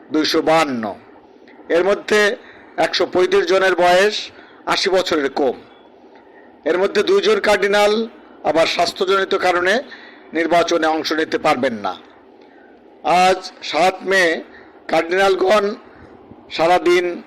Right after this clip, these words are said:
ধ্যান, প্রার্থনা ও খ্রিস্ট জাগে মগ্ন থাকবেন। অন্যান্য আরও অনেক আচার এবং বিধি পা-,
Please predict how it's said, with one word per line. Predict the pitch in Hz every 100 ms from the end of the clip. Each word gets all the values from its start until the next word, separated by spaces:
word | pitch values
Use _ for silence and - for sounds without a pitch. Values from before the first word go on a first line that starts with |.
| 101
ধ্যান, | 147 170 175
প্রার্থনা | 175 170 165 185 175 180 175 226 - - -
ও | 160 160 147 - - -
খ্রিস্ট | 180 202 - 214
জাগে | 175 165 156 165 180 - - - 143
মগ্ন | 160 160 165
থাকবেন। | 139 110 113 107 - - - - - -
অন্যান্য | 185 202 208 202
আরও | 196 190 196 196 240 - - -
অনেক | 147 160 151
আচার | 156 151 170 170 170
এবং | 139 143 143 139
বিধি | 131 139
পা-, | 151 143 -